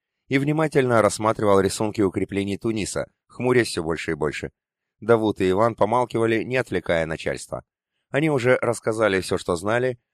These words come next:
а потом Давуд занялся рисованием, чтобы информация была более наглядной. Наконец адмирал отодвинул листы бумаги и поднял глаза на сидевших перед ним разведчиков.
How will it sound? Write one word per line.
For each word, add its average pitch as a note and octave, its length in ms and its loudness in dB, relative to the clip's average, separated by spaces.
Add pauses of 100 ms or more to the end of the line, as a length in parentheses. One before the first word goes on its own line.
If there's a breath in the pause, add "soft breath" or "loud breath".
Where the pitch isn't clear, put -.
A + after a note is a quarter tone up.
(100)
а B2 120 0
потом C#3+ 300 0
Давуд A#2+ 400 2
занялся G#2 480 0
рисованием, F2 600 0
чтобы F2+ 300 -2
информация G2+ 580 -2
была G#2+ 200 0
более E2 300 0
наглядной. C#2+ 580 -6 (680)
Наконец C3+ 400 0
адмирал A2+ 380 2
отодвинул G#2 460 -2
листы F#2+ 300 -2
бумаги G2 460 -2
и G#2 140 -6
поднял G2 500 -4
глаза F#2 480 0
на G2+ 100 -4
сидевших F2+ 560 -4
перед E2 300 -4
ним E2 160 -6
разведчиков. D#2+ 640 -6